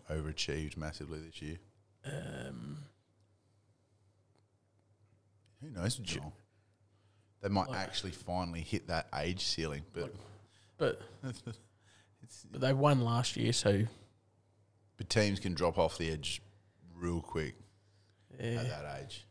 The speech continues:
Speaker 1: You've seen it happen to a lot of good sides where even when Hawthorn,
Speaker 2: Well, when
Speaker 1: when they
Speaker 2: Geelong,
Speaker 1: finally tip that
Speaker 2: when
Speaker 1: age
Speaker 2: Geelong
Speaker 1: mark.
Speaker 2: on their first,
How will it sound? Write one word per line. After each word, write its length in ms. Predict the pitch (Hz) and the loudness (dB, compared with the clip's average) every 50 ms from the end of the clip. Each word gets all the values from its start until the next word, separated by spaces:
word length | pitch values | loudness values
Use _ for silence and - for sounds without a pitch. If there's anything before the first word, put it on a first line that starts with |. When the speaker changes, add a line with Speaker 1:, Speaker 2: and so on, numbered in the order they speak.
| _ _ _ _ _ _ _ _ _ _ _ _ - | _ _ _ _ _ _ _ _ _ _ _ _ -10
Speaker 1:
You've 120 | 87 85 | -6 0
seen 160 | - - 95 90 | 2 2 4 4
it 100 | 85 78 | 2 2
happen 220 | 82 78 73 73 | 0 0 -2 -2
to 80 | 73 80 | -2 -2
a 20 | 76 | 0
lot 180 | 76 76 76 | 0 0 0
of 80 | 73 69 | 0 -2
good 180 | - 80 69 - | -4 -6 -6 -6
sides 400 | - 76 76 78 76 71 - 76 | -6 -6 -6 -6 -6 -6 -6 -4
where 280 | 73 71 71 69 - - - - - _ _ _ _ _ _ - | -2 -2 -2 -2 -4 -6 -12 -20 -20 _ _ _ _ _ _ 0
even 160 | 90 90 82 | 0 2 2
when 100 | 82 82 | 2 -2
Hawthorn, 640 | 85 82 87 87 90 87 - 92 82 76 76 71 - - - _ _ _ _ _ _ _ _ _ _ - | 0 2 2 2 2 2 0 0 0 0 -2 -4 -6 -12 -20 _ _ _ _ _ _ _ _ _ _ 4
Speaker 2:
Well, 140 | 151 151 151 | 4 6 8
when 180 | 156 185 180 | 8 6 6
Speaker 1:
when 60 | 165 - | 6 4
they 60 | - | 4
Speaker 2:
Geelong, 280 | 139 135 135 143 151 147 | 4 6 6 6 6 6
Speaker 1:
finally 240 | 131 120 104 - - - | 4 4 2 -2 -4 -6
tip 220 | - - - - | -8 -8 -6 -2
that 60 | - 165 | 4 6
Speaker 2:
when 140 | 170 165 | 6 8
Speaker 1:
age 80 | 156 139 | 8 6
Speaker 2:
Geelong 300 | 143 131 131 135 139 139 | 6 6 8 8 6 8
Speaker 1:
mark. 120 | 135 131 131 | 6 6 8
Speaker 2:
on 40 | 127 | 8
their 200 | 127 123 120 117 | 8 8 8 6
first, 540 | - - 131 123 110 110 135 - - - | 6 8 10 10 10 10 8 6 4 0